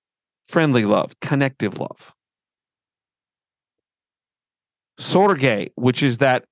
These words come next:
unconditional familial love. In some ways, I view this like planned giving.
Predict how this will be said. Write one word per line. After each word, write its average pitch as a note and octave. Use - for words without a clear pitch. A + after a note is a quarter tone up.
unconditional D#3
familial C#3+
love. -
In C#3
some F#3
ways, D3+
I C3
view B2+
this B2
like A#2
planned A#2+
giving. A2+